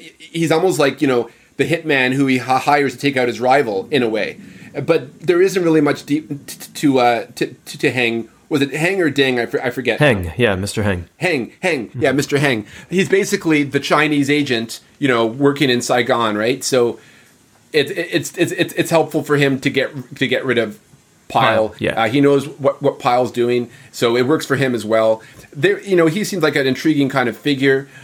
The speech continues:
Speaker 1: I'm sure on screen he probably has a lot more presence, or he's interesting, or they foul it up and make him completely, I don't know, Fu Manchu-esque. I don't know.
Speaker 2: <laughs> No, well,
Speaker 1: But
Speaker 2: I, I think Heng is important. I mean, we're talking supporting characters now, but I think he is important because of what he says, you know, at some
Speaker 1: A supporting
Speaker 2: point,
Speaker 1: character.
Speaker 2: at some point,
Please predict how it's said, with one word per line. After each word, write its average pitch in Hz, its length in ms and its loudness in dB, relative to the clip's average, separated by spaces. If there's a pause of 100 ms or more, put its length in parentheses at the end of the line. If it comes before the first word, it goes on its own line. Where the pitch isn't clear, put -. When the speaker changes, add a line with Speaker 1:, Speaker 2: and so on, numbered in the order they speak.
(100)
Speaker 1:
I'm 139 140 2
sure 202 180 2
on 165 160 2
screen 151 380 0
he 143 80 2
probably 139 260 2
has 127 160 0
a 117 60 -4
lot 120 240 2
more 117 160 -2
presence, 135 480 -2
or 110 140 -2
he's 104 100 -2
interesting, 139 420 -2
or 127 340 2
they 117 280 2
foul 123 400 0
it 117 60 0
up 117 140 2
and 110 120 -2
make 110 160 -2
him 117 100 -2
completely, 110 640 -4 (280)
I - 80 -2
don't 113 100 2
know, 110 120 0
Fu 139 180 0
Manchu-esque. 120 640 0
I 123 120 2
don't 131 240 2
know. 135 360 4
Speaker 2:
<laughs> - 80 -2
No, 202 160 0
well, 208 220 2
Speaker 1:
But 156 300 2 (180)
Speaker 2:
I, 175 220 0
I - 20 0
think 220 240 0
Heng 202 240 4
is 202 180 2
important. 110 680 -2
I 60 120 -6
mean, 113 380 0
we're 120 80 -2
talking 147 340 2
supporting 107 460 -2
characters 101 400 -2
now, 98 160 2
but - 140 0
I 107 80 0
think - 180 -4
he 220 160 -2
is 202 140 0
important - 480 -2
because 139 260 0
of 180 100 -4
what 220 120 2
he 156 120 -2
says, 127 360 2
you 113 60 2
know, 104 180 4
at 104 80 2
some 131 180 2
Speaker 1:
A 139 60 2
supporting 143 380 2
Speaker 2:
point, - 40 -8
Speaker 1:
character. 92 400 -6
Speaker 2:
at 120 140 -2
some 156 280 2
point, 107 440 0